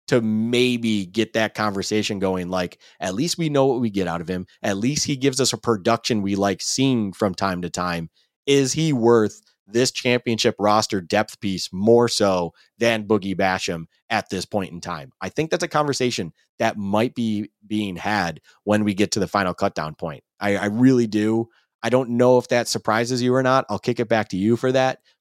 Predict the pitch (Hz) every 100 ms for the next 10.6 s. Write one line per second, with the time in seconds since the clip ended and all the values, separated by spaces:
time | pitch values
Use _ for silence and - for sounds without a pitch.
0 | - 110 113 107 120 123 120 110 113 107
1 | 120 107 - 101 87 135 - 160 151 135
2 | 135 117 120 135 110 90 110 127 127 113
3 | 104 85 - 104 - 123 110 110 101 90
4 | 95 147 - _ _ _ _ _ _ -
5 | 120 117 131 131 - 127 127 113 107 -
6 | _ 113 113 101 120 - 131 139 117 123
7 | 117 107 117 - 120 101 110 160 185 _
8 | _ _ - 110 123 127 143 - - 131
9 | - 101 85 104 101 90 90 117 113 120
10 | 120 - 127 - 131 117